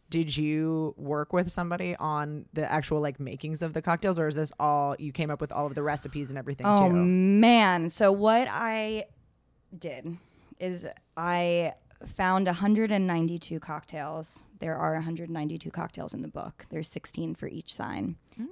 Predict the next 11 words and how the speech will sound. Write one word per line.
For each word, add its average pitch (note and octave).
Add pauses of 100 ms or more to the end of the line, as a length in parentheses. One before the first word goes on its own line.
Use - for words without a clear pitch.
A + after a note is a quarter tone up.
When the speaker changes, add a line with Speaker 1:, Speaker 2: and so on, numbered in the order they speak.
Speaker 2:
And F3+
I F3
put -
them F3
in E3 (400)
this E3+ (180)
giant E3+
spreadsheet D3+ (520)
because E3+
I D#3
have D#3+